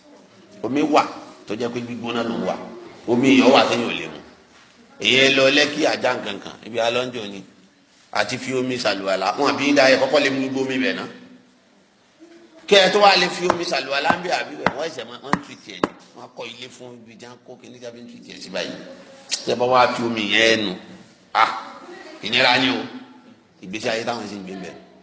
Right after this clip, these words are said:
Ní Nàìjíríà yìí ni, yóò bọ́n kún bẹ́ẹ̀, wọ́n bẹ́ẹ̀ Lẹ́kí lájà ń bẹ̀. Omi jákujáku ni kò dáa rárá. Ní irun bì náà. Kì í ṣeré o, tẹ́ ẹ bá fi ẹ nù, ẹ tú dànù.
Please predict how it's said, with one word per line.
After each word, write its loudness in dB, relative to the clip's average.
Ní -4
Nàìjíríà 2
yìí -2
ni, -8
yóò -8
bọ́n -6
kún -6
bẹ́ẹ̀, -2
wọ́n -4
bẹ́ẹ̀ -4
Lẹ́kí -8
lájà -6
ń -12
bẹ̀. -14
Omi -2
jákujáku 0
ni -6
kò -10
dáa 0
rárá. -6
Ní 2
irun 2
bì -4
náà. -10
Kì -6
í 2
ṣeré 4
o, 0
tẹ́ 2
ẹ 4
bá 6
fi 0
ẹ 8
nù, -4
ẹ -2
tú -6
dànù. 0